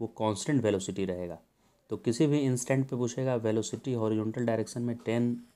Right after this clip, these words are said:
ही रहेगा। तो after one second of projection, its velocity is ten meter per second, horizontal component of velocity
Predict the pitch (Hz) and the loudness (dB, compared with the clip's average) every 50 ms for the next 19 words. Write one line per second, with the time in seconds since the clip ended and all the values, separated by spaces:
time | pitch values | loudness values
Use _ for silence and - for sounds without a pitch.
0 | _ _ _ - 127 131 113 98 90 92 87 - - - _ _ _ _ - - | _ _ _ 2 4 4 4 4 2 -2 -6 -10 -12 -16 _ _ _ _ -20 -20
1 | _ _ _ _ _ - 113 80 104 104 - - 139 123 131 143 156 151 - 143 | _ _ _ _ _ -6 0 0 0 0 2 0 2 4 4 4 4 4 2 2
2 | 139 147 139 131 131 123 113 - - - - _ _ - 110 104 117 117 - - | 4 4 4 6 6 6 4 2 -4 -16 -20 _ _ -2 2 2 2 2 2 -2
3 | 135 107 92 - - - _ _ _ _ _ _ _ - 117 107 104 107 110 107 | -2 -2 -2 -4 -6 -12 _ _ _ _ _ _ _ -6 -6 -6 -2 0 2 2
4 | 110 113 107 - 113 113 135 135 143 151 156 - - - 117 110 110 113 110 107 | 2 2 0 -2 -2 0 2 2 2 0 0 -4 -4 -2 0 0 2 2 0 0
5 | 98 135 123 - - 101 95 95 90 85 - 87 85 82 - _ - - 104 107 | -2 -4 -4 0 0 0 0 -2 -6 -8 -8 -10 -12 -14 -16 _ -10 -6 -2 -2
6 | 110 107 110 113 117 135 143 139 - 123 117 113 117 117 117 113 113 113 113 104 | 0 0 0 0 0 0 -2 -2 -2 -2 -2 -2 -2 -2 -2 -2 -2 -2 -4 -2
7 | - 113 107 107 104 - 107 - - 151 | -2 -2 -2 -2 -2 -4 -6 -4 -2 -2